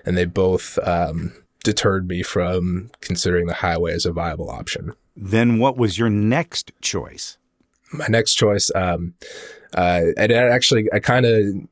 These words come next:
Speaker 1: it took me a second to come to this next choice because I was stuck between deciding, okay, you know, do I try to find a gap in the traffic maybe on the highway,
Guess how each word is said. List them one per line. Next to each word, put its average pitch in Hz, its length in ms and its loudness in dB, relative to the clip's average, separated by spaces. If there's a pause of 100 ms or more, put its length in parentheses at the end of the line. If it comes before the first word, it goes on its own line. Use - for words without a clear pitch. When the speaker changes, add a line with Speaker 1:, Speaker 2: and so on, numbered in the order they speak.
Speaker 1:
it 110 200 0
took - 200 2
me 180 120 4
a - 40 2
second - 320 2
to 90 80 -2
come 135 280 2
to - 120 -2
this 90 200 -2
next 82 240 -2
choice 80 460 -4 (380)
because 87 640 0 (300)
I 104 140 0
was 92 180 2
stuck - 560 0 (560)
between 98 420 0
deciding, 95 500 0
okay, 82 340 -2 (720)
you 92 160 0
know, 82 80 2
do 98 220 2
I 95 80 2
try 101 220 2
to 95 60 2
find 92 260 0
a 85 60 0
gap 92 320 0
in 90 60 0
the 80 60 -2
traffic 92 640 -2
maybe 98 360 0
on 85 120 0
the 82 60 -2
highway, 92 560 -2